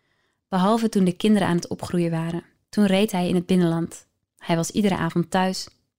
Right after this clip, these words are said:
Het had voordelen. Maar dat hij sinds een paar jaar weer op Engeland rijdt, maakt hem gelukkiger. Woensdag zes februari, kwart voor zes.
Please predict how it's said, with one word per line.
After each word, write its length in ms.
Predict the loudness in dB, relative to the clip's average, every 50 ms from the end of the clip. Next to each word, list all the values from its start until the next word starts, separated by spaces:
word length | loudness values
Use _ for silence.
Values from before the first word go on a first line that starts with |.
| _ _ _ _ _ _ _ _ _ _ _ _ _ _ _ _ _ _ _ _ _ _
Het 140 | _ -4 -2
had 200 | -2 -2 -4 -4
voordelen. 640 | -4 -2 0 0 2 2 0 0 -2 -4 -6 -10 -14 _ _ _ _ _ _ _ _ _ _ _ _ _ _ _ _ _ _ _ _ _ _ _ _ _ _ _
Maar 320 | -6 -2 0 0 0 0
dat 120 | -2 -2 -2
hij 140 | -2 -2
sinds 260 | 0 0 -2 -2 0 0
een 280 | 0 -2 -2 -4 _
paar 220 | -2 0 0 2 2
jaar 200 | 2 2 2 2
weer 140 | 0 0
op 80 | 0 -2
Engeland 420 | 0 2 4 4 4 4 2 2
rijdt, 360 | 0 0 0 0 -2 -4 -10 -16 _ -8
maakt 220 | -6 -6 -4 -2
hem 140 | -2 0 0
gelukkiger. 600 | 0 0 -2 -2 -2 -4 -6 -8 -6 -8 -8 -10 -12 _ _ _ _ _ _ _ _ _ _ _ _ _ _ _ _ _ _ _ _ _ _ _ _ _ _ _ _ _ _ _ _ _ _ _ _ _ _ _ _ _ _ _ _ _ _ _ _ _ _ _ _ _ _ _ _ _ _ _ _ _ _ _ _ _ _
Woensdag 460 | _ 2 2 2 4 2 0 -2 -2 -2
zes 300 | -2 0 0 0 -2 -2
februari, 800 | 0 0 0 2 2 2 2 2 2 0 0 -2 -4 -6 -10 _ _ _ _
kwart 240 | -4 -4 -4 -2 -4
voor 120 | -4 -4
zes. 400 | -4 -4 -6 -6 -8 -10 -14